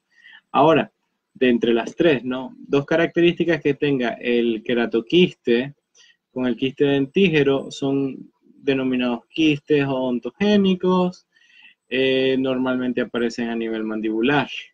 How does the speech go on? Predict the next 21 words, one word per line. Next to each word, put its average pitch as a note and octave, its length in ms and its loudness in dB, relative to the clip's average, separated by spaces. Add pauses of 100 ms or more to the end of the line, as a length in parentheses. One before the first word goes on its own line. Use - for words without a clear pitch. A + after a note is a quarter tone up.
(1080)
Aquí C#3 380 2
entre C#3 760 2
el B2 100 -2
queratoquiste C3+ 680 0
y D#3 40 4
el C#3+ 140 2
ameloblastoma C#3 840 -2
son B2 300 -8
agresivos, E3 960 0
progresan A#2 520 -2
rápido. C#3 540 -2 (720)
Una C3 220 -2
característica D#3 920 0
entre B2+ 440 -2
el A#2+ 80 2
ameloblastoma A#2+ 960 -2
y B2+ 400 -2
el A#2 640 -2
querat-, A#2 380 -2
y A#2+ 260 0
el A2 400 -2